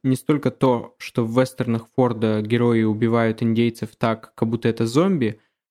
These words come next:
сколько то, что его фильмы пропагандируют идею того, что англосакс —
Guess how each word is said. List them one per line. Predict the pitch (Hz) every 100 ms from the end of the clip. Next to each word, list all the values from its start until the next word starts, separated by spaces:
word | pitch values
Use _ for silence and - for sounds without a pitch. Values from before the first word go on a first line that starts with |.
| _
сколько | - 147 139
то, | 170 165
что | -
его | 131 127
фильмы | 120 170 190 131 120
пропагандируют | 120 113 117 120 117 143 131 117
идею | 113 117 131 131 113
того, | 117 143
что | 151 123 -
англосакс — | 127 127 117 117 - 185 - -